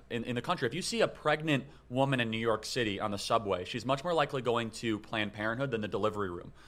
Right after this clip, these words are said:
The abortion rate in New York City for black women is higher than the birth rate. Abortion has now become a form of birth control. This is why the black population has flatlined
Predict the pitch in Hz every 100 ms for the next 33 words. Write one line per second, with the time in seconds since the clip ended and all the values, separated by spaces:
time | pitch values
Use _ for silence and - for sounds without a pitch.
0 | - 123 127 151 151 170 151 139 139 120
1 | 113 113 117 - 127 113 113 107 113 -
2 | 113 113 147 143 - 123 113 120 120 123
3 | 110 101 117 113 - 101 80 - - -
4 | 123 139 151 139 135 120 120 110 113 110
5 | 104 104 170 143 107 92 90 98 113 120
6 | 117 98 113 127 - 135 120 117 110 107
7 | 110 101 - 131 139 - 117 110